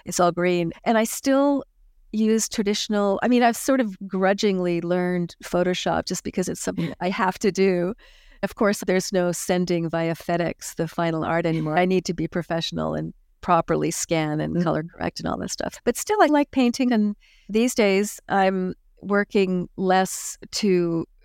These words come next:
Speaker 1: specifics, and I'm doing a lot of my own stuff. And so I'm just experimenting with working really big and trying different materials, trying acrylic. Painting big forces you to change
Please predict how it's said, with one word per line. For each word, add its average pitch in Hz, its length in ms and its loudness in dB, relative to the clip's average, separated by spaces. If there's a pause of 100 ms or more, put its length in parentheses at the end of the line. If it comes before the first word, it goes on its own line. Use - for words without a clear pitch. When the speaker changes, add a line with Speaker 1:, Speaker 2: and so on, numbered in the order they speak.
(180)
Speaker 1:
specifics, - 640 0
and 175 80 0
I'm 175 100 -2
doing 175 400 0
a 175 60 -2
lot 170 180 2
of 170 100 -6
my 165 160 -2
own 196 160 -2
stuff. 170 380 -4
And 170 180 -2 (460)
so 190 260 2
I'm 180 100 4
just 202 180 -4
experimenting 180 680 0
with 170 180 -4
working 175 340 -2
really 214 280 4
big 170 420 0 (300)
and 175 680 -2 (120)
trying 190 300 2
different 180 240 -2
materials, 180 600 0
trying 175 500 -4 (160)
acrylic. 190 680 2
Painting 294 420 2
big 240 320 2
forces 226 640 0
you 180 260 2
to 170 580 -2 (360)
change 202 400 2